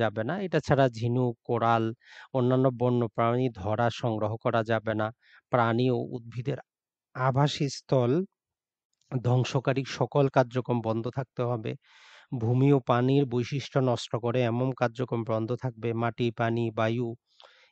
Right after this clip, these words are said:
এগুলো যাতে দূষণ না করে, অর্থাৎ কলকারখানা স্থাপন না হয়। এরপরে যদি আমরা দেখি মাছ এবং অন্যান্য জলজ প্রাণীর ক্ষতিকারক যে কোনো প্রকার কার্যাবলী, নদী, জলাশয়,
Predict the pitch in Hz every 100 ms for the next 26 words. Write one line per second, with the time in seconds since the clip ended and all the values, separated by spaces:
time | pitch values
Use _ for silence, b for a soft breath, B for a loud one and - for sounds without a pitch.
0 | _ - 131 135 131 127 131 127 117 -
1 | 131 120 120 - 113 120 123 165 - 127
2 | 120 120 110 120 120 107 - 120 123 117
3 | 110 113 135 190 b b b b - 131
4 | 127 143 139 135 123 123 113 127 123 120
5 | - 156 175 _ _ _ _ _ _ -
6 | 135 120 123 143 - 127 135 123 113 123
7 | 135 123 123 113 - - 110 131 143 143
8 | - 135 131 131 117 110 - 113 120 -
9 | 123 131 120 131 135 147 180 b b b
10 | b b b 139 131 127 139 131 127 123
11 | - 151 147